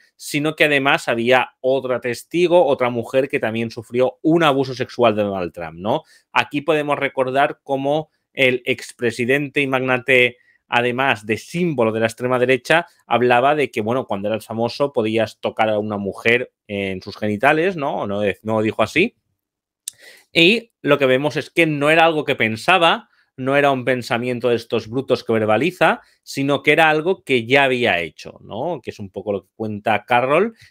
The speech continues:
que además sufrió una experiencia traumática por todo este proceso.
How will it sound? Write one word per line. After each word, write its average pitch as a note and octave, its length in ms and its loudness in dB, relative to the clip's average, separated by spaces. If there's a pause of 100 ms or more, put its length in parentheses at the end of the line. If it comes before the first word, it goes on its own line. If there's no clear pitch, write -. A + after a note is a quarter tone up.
(100)
que D#3 60 2
además D3+ 400 2
sufrió D#3 300 -4
una D#3+ 80 -2
experiencia D3+ 380 -2
traumática D3 720 2
por B2+ 180 0
todo B2+ 180 6
este A#2+ 200 0
proceso. C3+ 600 0